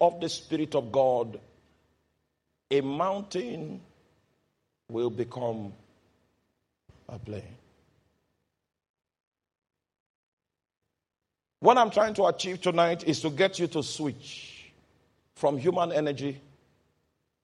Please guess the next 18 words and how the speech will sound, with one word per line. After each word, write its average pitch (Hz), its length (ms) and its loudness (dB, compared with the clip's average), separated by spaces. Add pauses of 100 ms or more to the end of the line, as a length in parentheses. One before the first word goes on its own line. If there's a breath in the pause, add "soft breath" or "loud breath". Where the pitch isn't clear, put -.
(960)
to 147 100 -4
divine 139 380 0
energy. 107 340 -6 (1600)
And 127 140 -4
if 165 120 2
we 170 120 4
run 196 240 8
around 185 300 6
for 151 120 4
another 165 260 6
one 160 240 4
year 151 160 6
and 127 140 -2
come 175 200 4
back 151 200 2
here, 123 260 2
you 123 200 0
will 139 300 0